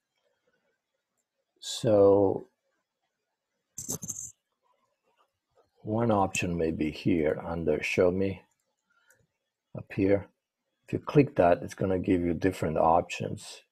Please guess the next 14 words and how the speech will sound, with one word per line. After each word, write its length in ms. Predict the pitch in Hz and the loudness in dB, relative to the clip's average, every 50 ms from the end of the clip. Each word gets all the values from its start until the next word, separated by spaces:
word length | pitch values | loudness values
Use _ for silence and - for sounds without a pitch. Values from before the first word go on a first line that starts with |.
| _ - | _ -10
Now 380 | 87 92 92 90 90 87 87 - | -8 -6 -4 -2 -2 -2 -2 -4
the 80 | - | -8
double 360 | 82 85 113 127 160 156 107 92 | -2 4 4 6 6 6 4 4
bar 300 | 87 95 92 90 87 82 | 4 6 8 8 8 6
is 200 | 78 - - - | 4 0 -6 -4
not 280 | 90 90 87 - - | -2 -2 -2 -2 -4
shown. 640 | - - - - 95 90 90 85 82 80 80 82 87 - _ - | -6 -6 -4 -2 -2 -2 -2 -2 -4 -4 -6 -8 -14 -16 _ -12
It 140 | 78 - - | -10 -10 -4
says 320 | - 92 85 80 78 - | -4 -2 -2 -2 -4 -2
one 180 | 92 95 101 104 | -2 0 0 0
or 60 | 98 | 0
more 180 | 98 92 90 | 0 0 0
dimensions 680 | 82 87 85 85 85 85 87 82 - - - 82 76 82 | 0 0 -2 -2 -2 -4 -4 -6 -8 -10 -10 -10 -10 -8
and 180 | 85 78 78 76 | -8 -8 -8 -10